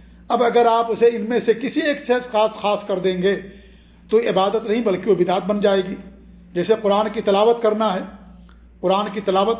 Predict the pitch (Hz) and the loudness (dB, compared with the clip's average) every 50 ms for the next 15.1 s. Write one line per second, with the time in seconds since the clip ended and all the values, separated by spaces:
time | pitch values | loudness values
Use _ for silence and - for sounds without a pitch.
0 | - - - 175 151 - 190 196 196 196 202 175 226 226 233 233 - 233 190 - | -6 -10 -10 -10 -2 -2 -2 -2 0 -2 -2 -2 0 -2 -2 -2 -4 -4 -2 -2
1 | 214 208 - 220 202 170 - - - - - - - - - - - - - - | -4 -2 -2 -2 -2 -2 -6 -10 -16 -20 -20 -20 -20 -20 -20 -20 -20 -20 -20 -20
2 | - - - - - - - - - - 170 202 214 214 254 240 247 247 240 240 | -20 -20 -20 -20 -20 -20 -20 -20 -8 -2 2 2 2 2 2 2 4 4 4 2
3 | 247 220 185 - 233 240 240 - - 214 240 262 254 - - 220 202 196 202 - | -2 -4 -2 0 0 0 0 0 0 0 0 0 0 0 -2 0 0 0 -2 -4
4 | - - - - - - - - - - - 220 202 233 202 - 202 208 233 226 | -4 -10 -18 -20 -20 -20 -20 -20 -18 -8 -4 -2 0 0 2 2 2 2 4 4
5 | 220 214 214 214 214 - 202 196 220 220 202 - - - - - - - - - | 4 2 2 0 0 -2 -2 0 0 -2 -2 -6 -10 -14 -18 -20 -20 -20 -20 -20
6 | - - - - - - - 202 220 240 254 254 233 - 208 208 226 226 220 - | -20 -20 -20 -20 -16 -2 2 4 6 6 6 4 2 0 0 0 0 0 0 2
7 | 202 202 208 214 208 214 - 233 214 202 170 151 - - - 240 - 269 269 262 | 2 4 4 4 2 2 4 4 4 4 2 -2 -6 -8 -10 -4 0 2 2 2
8 | 214 226 214 220 220 220 220 196 175 196 202 202 220 214 175 - - - - - | 4 4 4 2 2 0 -2 -2 -2 0 2 4 4 4 4 0 -4 -12 -16 -18
9 | - - - - - - - - - - - 214 226 220 208 220 - 226 214 220 | -20 -20 -20 -20 -20 -20 -20 -20 -20 -10 -2 2 2 2 2 2 0 -2 -2 0
10 | 208 185 185 202 233 269 254 - - 190 196 190 196 220 220 190 202 202 233 226 | -2 -2 -2 0 -2 -2 -2 -2 0 0 0 0 0 -2 -2 -2 0 2 0 0
11 | 185 190 190 180 180 180 - 247 214 180 175 180 175 180 175 - 208 233 277 240 | 0 0 -2 -2 -2 -2 -4 -6 -4 -2 -2 0 -2 -2 -2 -2 -4 -4 -4 -6
12 | - 196 180 - 160 139 - - 107 98 - 95 87 - - - - - - - | -6 -6 -6 -6 -6 -6 -6 -8 -10 -10 -12 -16 -20 -20 -20 -20 -20 -20 -20 -20
13 | - - - - - - - - - - - 180 196 254 269 302 - - - - | -20 -20 -20 -20 -20 -20 -20 -20 -10 -6 0 2 4 4 4 2 -2 -10 -16 -18
14 | - - - - - 190 190 220 285 311 311 - - 269 262 269 269 254 262 - | -20 -20 -20 -4 -2 -2 0 2 0 0 0 0 -2 0 2 2 2 2 0 -4
15 | - | -8